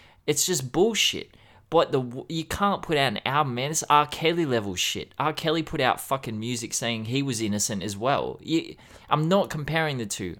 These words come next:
I'm not saying that Tory is R. Kelly. This is a different, different situation. But it's not the right way to go about it at all. And, um,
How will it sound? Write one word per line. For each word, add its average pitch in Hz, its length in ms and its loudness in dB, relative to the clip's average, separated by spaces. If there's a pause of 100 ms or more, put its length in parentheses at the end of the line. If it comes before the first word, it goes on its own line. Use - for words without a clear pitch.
I'm 127 180 0
not 151 180 0
saying 139 360 0
that 110 120 -4
Tory 135 380 0
is 107 100 -2
R. 117 160 4
Kelly. 131 360 -2
This 113 140 -2
is 110 80 -6
a 104 40 -8
different, 127 500 -6
different 143 320 -4
situation. 117 680 -2 (540)
But 139 100 2
it's 139 160 4
not 170 180 2
the 139 80 -2
right 123 220 4
way 123 140 0
to 110 80 -2
go 104 160 -2
about 95 320 2
it - 80 -4
at 98 180 2
all. 90 220 -4 (840)
And, 104 220 -2
um, 95 380 -2